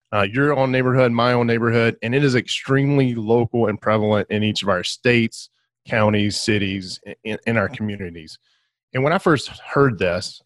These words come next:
I thought, probably like many of you right now, "What? No way, not in my neighborhood. Get that nonsense out of here." So I want to shine the light on how an estimated two million children around the globe are caught up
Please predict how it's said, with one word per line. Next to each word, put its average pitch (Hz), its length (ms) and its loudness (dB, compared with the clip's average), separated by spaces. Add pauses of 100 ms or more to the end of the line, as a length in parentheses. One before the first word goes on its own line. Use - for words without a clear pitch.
I 113 140 2
thought, 110 320 0 (180)
probably 127 240 2
like 107 100 -2
many 117 180 2
of 104 80 0
you 107 120 0
right 98 180 2
now, 95 440 -2 (160)
"What? 220 420 0 (340)
No 180 240 0
way, 127 500 0
not 131 260 2
in 135 80 2
my 127 140 2
neighborhood. 113 600 0
Get 151 220 0 (140)
that 123 300 0 (160)
nonsense 113 640 0
out 95 160 2
of 92 80 -2
here." 87 280 -14 (100)
So 117 380 -2 (260)
I 135 80 0
want 175 260 0
to 160 80 0
shine 139 320 2
the 139 60 0
light 120 400 2
on 110 200 2
how 110 380 2
an 117 140 -4
estimated 123 560 2
two 151 160 -2
million 127 340 2
children 107 480 2
around 110 240 2
the 117 80 2
globe 101 340 0
are 95 200 -12
caught 117 260 0
up 101 260 -2